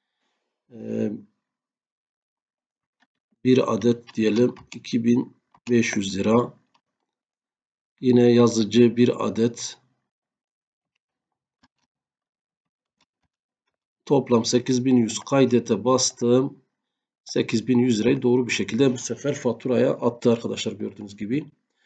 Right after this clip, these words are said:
Cariye baktığım zaman da sekiz bin yüz. Şimdi bir fatura daha alacağım yine Güneş bilgisayardan. Bir alış faturası daha yapacağım.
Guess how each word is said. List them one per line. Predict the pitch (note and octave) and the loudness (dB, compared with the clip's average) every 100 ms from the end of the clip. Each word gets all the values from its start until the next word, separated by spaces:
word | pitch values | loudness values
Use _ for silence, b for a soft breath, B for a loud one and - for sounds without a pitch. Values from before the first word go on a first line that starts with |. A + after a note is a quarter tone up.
| _ _ _ A2 | _ _ _ 0
Cariye | A#2+ A#2+ C#3+ B2 | 4 6 4 4
baktığım | A2+ - G#2 | 0 -4 -8
zaman | G#2 G#2 G#2+ | -6 -6 -4
da | D3+ | -4
sekiz | - A#2 - G2 C3 | -2 -4 -4 -6 -2
bin | C#3 | 0
yüz. | A2+ G2 - _ _ _ _ _ _ _ _ _ _ _ _ _ _ _ _ B B | 0 -4 -14 _ _ _ _ _ _ _ _ _ _ _ _ _ _ _ _ B B
Şimdi | - F#2 - | -2 -2 0
bir | G3+ | -2
fatura | - C#3+ E3 D3+ | 0 0 4 4
daha | C3 D3 | 6 4
alacağım | B2+ A2+ A#2 A2 - | 6 6 4 2 -2
yine | B2+ A#2+ A#2 - - _ _ _ | 2 4 4 2 -12 _ _ _
Güneş | _ B2+ B2 A2+ - | _ -4 0 0 -2
bilgisayardan. | G#2 G#2+ - A2+ G#2+ G2 C3+ - - | -8 -6 0 2 2 2 2 0 -6
Bir | A#2+ | -2
alış | A2+ A#2+ - | 2 2 0
faturası | A#2 - A2+ A2 | -4 -4 -8 -2
daha | A#2+ B2+ | 4 4
yapacağım. | A#2+ G#2+ A2+ C3 | 2 -2 -2 -2